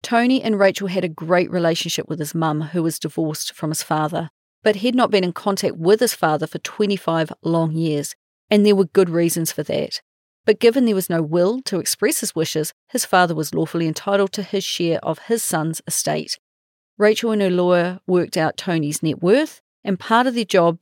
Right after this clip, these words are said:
is to find all of the assets of the deceased. Any bank accounts, debts, or investments he had,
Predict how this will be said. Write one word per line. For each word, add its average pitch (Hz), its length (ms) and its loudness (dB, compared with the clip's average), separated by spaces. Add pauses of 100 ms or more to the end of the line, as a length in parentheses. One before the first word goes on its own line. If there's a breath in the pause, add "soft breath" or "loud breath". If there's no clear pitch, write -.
is 190 140 -2
to 196 100 -4
find 175 340 2 (140)
all 233 320 8
of 208 80 2
the 202 160 0
assets 180 360 0
of 165 120 -4
the 165 80 -6
deceased. 151 560 -4 (320)
Any 165 220 -2
bank 175 280 0
accounts, 196 540 -2 (100)
debts, 196 380 0
or 165 80 -2
investments 180 540 -2
he 156 100 -4
had, 220 380 0